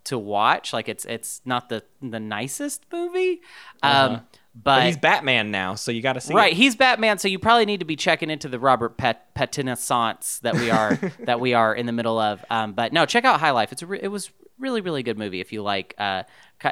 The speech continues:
Speaker 1: not, like, not super dark, but, like, a little bit dark, and it's a sci-fi,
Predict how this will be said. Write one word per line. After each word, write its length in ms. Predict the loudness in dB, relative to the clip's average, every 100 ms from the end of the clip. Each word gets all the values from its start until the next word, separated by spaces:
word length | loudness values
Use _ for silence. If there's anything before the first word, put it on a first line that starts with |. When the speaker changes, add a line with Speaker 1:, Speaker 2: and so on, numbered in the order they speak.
| 0
Speaker 1:
not, 240 | 0 0
like, 160 | -4 0
not 220 | 0 0
super 440 | -4 -4 -4 -2 0
dark, 400 | 4 4 2 -6
but, 120 | -4
like, 160 | -4
a 60 | -2
little 440 | -2 0 4 4
bit 240 | 2 -2 2
dark, 380 | 4 6 2 -2
and 140 | -2
it's 180 | -2 -2
a 100 | -2
sci-fi, 880 | -2 0 0 0 0 2 2 -2 -4